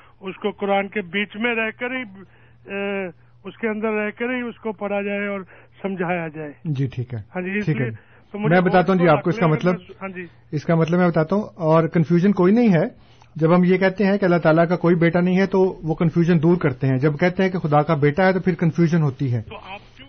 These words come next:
Speaker 1: کہتے ہیں جب ہے ہی نہیں ہے تو پھر کیوں کہتے ہیں؟
Speaker 2: نہیں، نہیں، میں وہی تو کہہ رہا ہوں کہ جو لوگ کہتے ہیں کہ خدا کا بیٹا
Speaker 1: ان کو
Speaker 2: ہے۔
Speaker 1: کہنے دو، وہ کون ہے؟ وہ، وہ ایک قرآن
Speaker 2: دیکھیں جی، ہم
Speaker 1: تو نہیں
Speaker 2: یہاں پہ ڈبیٹ نہیں کر رہے۔ آپ نے سوال کیا ہے اور آپ نے کہا تھا ہولڈ پہ رکھیں، تو میں آپ کو جواب دے رہا ہوں، آپ بیچ میں نہ بولیں۔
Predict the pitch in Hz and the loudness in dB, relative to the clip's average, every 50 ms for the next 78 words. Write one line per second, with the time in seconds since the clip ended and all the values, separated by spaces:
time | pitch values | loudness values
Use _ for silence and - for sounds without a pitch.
0 | 269 240 254 202 180 _ 202 180 170 170 170 175 165 151 165 170 190 233 247 233 | -20 _ -20 -20 -20 _ -20 -20 -20 -20 -20 -20 -20 -20 -18 -16 -16 -16 -16 -16
1 | 254 254 254 254 247 - 254 247 208 233 240 175 175 165 165 - - 226 214 - | -18 -18 -16 -18 -18 -16 -18 -18 -16 -14 -14 -14 -14 -14 -16 -16 -16 -18 -18 -18
2 | 226 220 214 214 - _ _ 160 147 170 190 190 190 170 156 156 143 135 160 185 | -18 -18 -18 -18 -20 _ _ -6 -2 -2 0 0 0 0 2 2 2 2 2 2
3 | 180 175 - 147 139 139 160 196 220 - - 180 170 139 123 147 160 175 165 170 | 0 0 0 0 0 0 0 0 -2 -2 0 -2 -2 0 2 2 4 4 4 4
4 | 170 165 175 180 180 - 214 208 202 190 202 170 - 147 143 143 139 151 143 131 | 2 2 2 -2 0 0 0 0 2 0 0 -2 0 2 2 2 2 0 0 0
5 | 135 135 135 151 156 156 156 202 220 247 254 269 269 285 277 254 254 254 247 247 | 0 0 2 2 2 2 2 0 -2 -4 -6 -6 -6 -8 -8 -8 -10 -10 -10 -10
6 | 254 247 - 240 233 240 240 240 233 220 214 - - - - - _ _ 190 208 | -12 -12 -10 -10 -8 -8 -8 -8 -10 -10 -12 -16 -20 -20 -20 -20 _ _ -8 -8
7 | 226 214 202 202 220 226 226 233 233 226 220 - - - - - _ - 196 202 | -6 -6 -8 -8 -6 -6 -6 -6 -8 -10 -12 -18 -20 -20 -20 -20 _ -18 -18 -16
8 | 196 202 - - - 202 - - 202 196 202 151 156 156 - 208 214 240 220 202 | -16 -16 -16 -16 -16 -16 -14 -14 -10 -8 -2 -2 0 2 2 2 2 4 4 2
9 | 175 165 262 226 208 202 196 - 147 160 170 170 175 185 160 156 139 147 156 151 | 2 0 -2 -8 -12 -14 -6 -2 2 2 2 2 2 0 0 2 4 4 2 4
10 | - 208 202 - 151 143 165 220 214 165 156 160 165 170 156 - 151 139 147 156 | 2 0 0 2 0 0 0 -2 0 0 0 0 0 0 0 2 4 4 4 2
11 | - - 175 180 180 190 185 165 160 156 151 160 - 175 165 175 156 143 143 139 | 2 0 0 2 2 4 4 2 2 2 0 0 -2 0 0 2 2 2 2 2
12 | 135 170 156 147 - - 170 165 - 165 160 160 151 143 147 160 143 139 139 135 | 2 0 0 0 0 -2 -2 -2 0 0 2 4 2 2 2 0 2 2 2 2
13 | 131 135 139 151 160 156 147 143 143 135 151 139 - 170 160 143 127 127 120 110 | 2 2 0 0 2 2 2 2 2 0 0 0 2 2 2 2 2 0 -2 -4
14 | 110 | -6